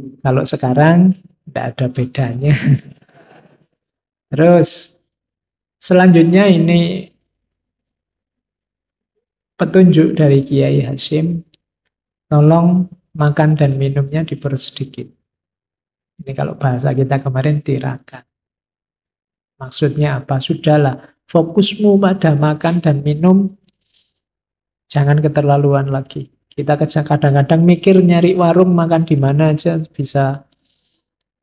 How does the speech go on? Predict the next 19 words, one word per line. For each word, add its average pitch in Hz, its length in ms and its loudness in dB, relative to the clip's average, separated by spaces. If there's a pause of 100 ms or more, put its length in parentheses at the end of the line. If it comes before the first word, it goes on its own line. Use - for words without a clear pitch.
(360)
berjam-jam. 131 720 -2 (240)
Makan 143 400 0
enaknya 143 240 -2
di 147 160 -2
mana 143 240 4
ya? 123 160 -4
Di - 320 -8
sini 151 320 -2
apa 143 240 -2
di 143 80 -6
sana, 139 320 -4
dan 123 160 -10
seterusnya. - 640 -16 (1700)
Itu 156 240 0
menunjukkan 151 640 0
uangmu 147 480 -2
masih 147 320 0
banyak. 123 320 -4 (2500)
Kalau 143 240 -2